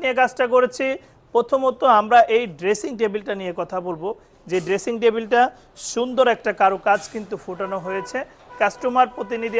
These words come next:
আমাদেরকে যেরকম ডিজাইন দিয়েছেন, আলহামদুলিল্লাহ চেষ্টা করেছি ঠিক ওই রকমভাবেই কাজগুলো করে দেওয়ার জন্য। দেখেন কারুকাজগুলো, এটা কিন্তু সাড়ে তিন ফিট বডি নেওয়া হয়েছে, আর এটার উচ্চতা নেওয়া হয়েছে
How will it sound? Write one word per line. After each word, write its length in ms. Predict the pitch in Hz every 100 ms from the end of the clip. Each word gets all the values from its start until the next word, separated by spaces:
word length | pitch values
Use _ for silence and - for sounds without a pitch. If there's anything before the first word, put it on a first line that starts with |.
| 202
আমাদেরকে 320 | 202 202 202 175
যেরকম 300 | 185 190 208 175
ডিজাইন 260 | 185 185 190 175
দিয়েছেন, 380 | 202 196 233 240 - _ -
আলহামদুলিল্লাহ 540 | 175 185 196 202 208 208 214
চেষ্টা 220 | 202 208 196
করেছি 280 | 208 196 226 -
ঠিক 140 | 214 - 196
ওই 60 | 208
রকমভাবেই 520 | 208 214 185 190 214 214
কাজগুলো 360 | 180 175 190 180
করে 140 | 180 185 185
দেওয়ার 180 | 185 175
জন্য। 140 | 185 220 208
দেখেন 240 | - 202 202 196
কারুকাজগুলো, 640 | 175 175 170 165 190 220 - _ _ _ _ _ _ _ _ _ _ _ - - - 196
এটা 140 | 240 233
কিন্তু 220 | 247 226 247 -
সাড়ে 200 | 190 220 -
তিন 120 | 247 233
ফিট 160 | 254 185
বডি 180 | 190 202 220
নেওয়া 160 | 220 220
হয়েছে, 280 | 220 220 - 240
আর 60 | 190
এটার 200 | 180 196
উচ্চতা 320 | 214 - 214 226
নেওয়া 140 | 220 220
হয়েছে 240 | 214 208